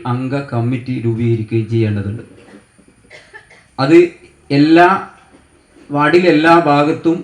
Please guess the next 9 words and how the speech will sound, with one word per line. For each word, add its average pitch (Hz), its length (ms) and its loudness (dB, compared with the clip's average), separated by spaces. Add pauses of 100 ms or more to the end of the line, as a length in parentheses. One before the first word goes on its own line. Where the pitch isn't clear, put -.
(140)
ആ 131 160 -4
രീതിയിൽ 143 460 2
രൂപീകരിച്ചതിന് 131 760 0
ശേഷം 117 440 0 (1120)
നമ്മൾ 143 240 0
വാർഡ് 147 440 2
തലത്തിൽ 139 360 -2 (840)
ആ 131 120 -2 (460)
ഭാരവാഹികളെ 131 760 -2